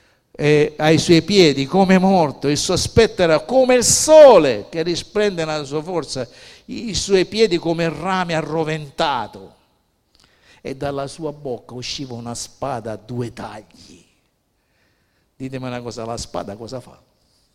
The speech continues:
Taglia e il, fa andata e ritorno, quello che non ha reciso all'andata lo recide con il ritorno.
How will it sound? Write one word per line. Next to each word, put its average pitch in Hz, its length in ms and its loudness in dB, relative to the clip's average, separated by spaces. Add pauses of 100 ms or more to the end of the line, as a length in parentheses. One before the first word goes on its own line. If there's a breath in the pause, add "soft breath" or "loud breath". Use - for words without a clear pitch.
(1600)
Taglia 208 720 0 (920)
e 175 520 2 (200)
il, 165 300 -8
fa 180 360 4
andata 185 500 2
e 165 100 2
ritorno, 151 680 -6
quello 175 340 -6
che 160 160 -10
non 160 180 -12
ha 175 120 -4
reciso 147 640 -10
all'andata 151 760 -10
lo 170 160 -6
recide 175 600 -10
con 165 180 -8
il 165 140 -8
ritorno. 147 800 -4